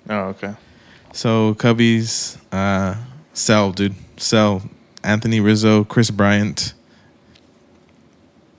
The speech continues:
Speaker 2: Maybe not Baez, but those two, definitely for sure.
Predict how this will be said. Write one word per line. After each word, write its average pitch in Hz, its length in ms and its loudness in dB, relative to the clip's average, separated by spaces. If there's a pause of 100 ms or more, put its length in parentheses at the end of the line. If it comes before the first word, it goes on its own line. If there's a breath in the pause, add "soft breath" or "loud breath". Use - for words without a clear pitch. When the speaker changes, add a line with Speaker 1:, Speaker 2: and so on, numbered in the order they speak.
(320)
Speaker 2:
Maybe 117 240 2
not 95 240 0
Baez, 104 540 0
but 95 200 -4
those 107 200 2
two, 104 380 0
definitely 98 340 -4
for 101 160 -6
sure. 98 400 -6